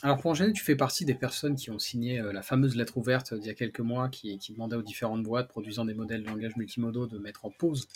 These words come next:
euh, l'entraînement de leurs I A respectifs pendant minimum six mois. On se souvient que ça avait fait les gros titres, euh, puisque, bah, parmi les signataires, il y avait des, des grands noms, entre guillemets, euh, je pense à Elon Musk, Steve Wozniak, Yuval Noah Harari, et cetera.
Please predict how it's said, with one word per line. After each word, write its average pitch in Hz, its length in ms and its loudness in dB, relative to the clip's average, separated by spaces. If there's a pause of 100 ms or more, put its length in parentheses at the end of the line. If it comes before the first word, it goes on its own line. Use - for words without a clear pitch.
(120)
euh, 104 120 -10
l'entraînement 117 560 -4
de 113 60 -8
leurs 110 140 -6 (120)
I 117 60 0
A 113 80 4
respectifs 117 540 -6
pendant 110 200 -6
minimum 127 400 4
six - 180 -4
mois. 160 240 -2 (600)
On 135 40 -8
se 131 120 0
souvient 139 340 6
que 139 60 0
ça 120 100 2
avait 113 160 2
fait 127 160 0
les 117 100 2
gros 113 160 -2
titres, 135 380 -4
euh, 104 40 -6
puisque, - 360 -10
bah, 95 320 -8 (340)
parmi 120 240 2
les 113 60 2
signataires, 120 540 2
il 117 60 0
y 107 40 0
avait 104 160 -6
des, 101 360 -4
des 98 120 -10
grands 113 260 4
noms, 143 200 6
entre 120 200 -2
guillemets, 131 460 2
euh, 104 120 -4
je - 100 -8
pense - 180 -8
à 113 60 -4
Elon 113 180 -2
Musk, 127 400 2
Steve - 280 -4
Wozniak, 117 460 -2
Yuval 110 240 -4
Noah 110 260 0
Harari, 113 360 -2
et 117 60 -4
cetera. 123 440 -6